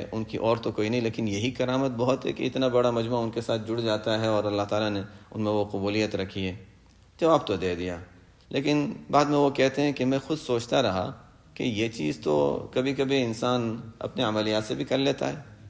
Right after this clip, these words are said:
کبھی کبھی ایسی چیزیں ہوتی ہیں کہ اچھا، لوگوں کو اپنی طرف مائل کرنے کے لیے کوئی ایسے وظیفے وغیرہ کر کے بھی انسان کر لیتا ہے۔ تو میں نے کہہ تو دیا تھا، لیکن خود میں بھی تحقیق کر لوں، تسلی تو مجھے بھی نہیں ہے پوری طرح۔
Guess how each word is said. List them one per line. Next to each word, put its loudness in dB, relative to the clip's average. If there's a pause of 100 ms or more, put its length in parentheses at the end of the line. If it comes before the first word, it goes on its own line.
(600)
کبھی 4
کبھی 2
ایسی 2
چیزیں 4
ہوتی 4
ہیں 4
کہ 0
اچھا، 4
لوگوں 2
کو 2 (180)
اپنی -2
طرف 4
مائل 4
کرنے 2
کے -2
لیے 2
کوئی 2
ایسے 0
وظیفے 0
وغیرہ 2
کر 0
کے -2
بھی 0
انسان 2
کر 2
لیتا 2
ہے۔ -2 (500)
تو 8 (520)
میں 2
نے 4
کہہ -4
تو 4
دیا 6
تھا، 2
لیکن 0
خود -2
میں 2
بھی 0
تحقیق -2
کر 4
لوں، 0
تسلی 0
تو 2
مجھے 4
بھی 4
نہیں 2
ہے 0
پوری -2
طرح۔ -4